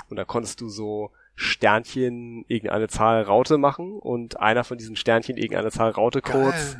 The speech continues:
Speaker 2: Auch
Speaker 1: hat
Speaker 2: so
Speaker 1: halt
Speaker 2: Rufumleitungen, so alles, was man mit
Speaker 1: hat,
Speaker 2: diesen
Speaker 1: ja, ja, du hast aber
Speaker 2: Geil.
Speaker 1: volle Kontrolle darüber.
Speaker 2: Total
Speaker 1: Und die
Speaker 2: gut.
Speaker 1: ein oder andere App konnte man dann auch mit Stack Overflow Sachen und sowas.
Speaker 2: Schick, schick.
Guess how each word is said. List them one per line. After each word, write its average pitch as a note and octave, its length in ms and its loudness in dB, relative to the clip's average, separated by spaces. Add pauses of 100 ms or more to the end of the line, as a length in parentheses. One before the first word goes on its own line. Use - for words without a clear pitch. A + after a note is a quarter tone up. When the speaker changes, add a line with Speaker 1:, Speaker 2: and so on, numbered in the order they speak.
Speaker 2:
Auch - 140 -6
Speaker 1:
hat B2 120 6
Speaker 2:
so B2 60 2
Speaker 1:
halt A#2+ 120 6
Speaker 2:
Rufumleitungen, D3+ 880 2
so C#3 100 2
alles, C#3+ 260 0
was C#3+ 140 -2
man C3+ 140 -2
mit B2 80 6
Speaker 1:
hat, A2 60 6
Speaker 2:
diesen B2 340 -6
Speaker 1:
ja, A#2 140 6
ja, G#2+ 220 6
du A#2 140 -4
hast A2 220 -2
aber A#2 100 0
Speaker 2:
Geil. A2+ 280 0
Speaker 1:
volle A#2 220 2
Kontrolle A2 440 -6
darüber. G#2 600 -6 (1300)
Speaker 2:
Total D#3 160 0
Speaker 1:
Und C#3 120 2
die C3 60 4
Speaker 2:
gut. A#2+ 80 8
Speaker 1:
ein A#2+ 160 8
oder A#2+ 160 4
andere A#2 300 2
App - 160 0
konnte G#2+ 240 -12
man G2+ 180 -4
dann F#2+ 120 -6
auch - 140 -8
mit - 140 -16
Stack - 240 -6
Overflow G1+ 600 -10
Sachen G#1 360 -10
und G1+ 140 -18
sowas. - 680 -14 (1080)
Speaker 2:
Schick, - 260 -18
schick. - 340 -16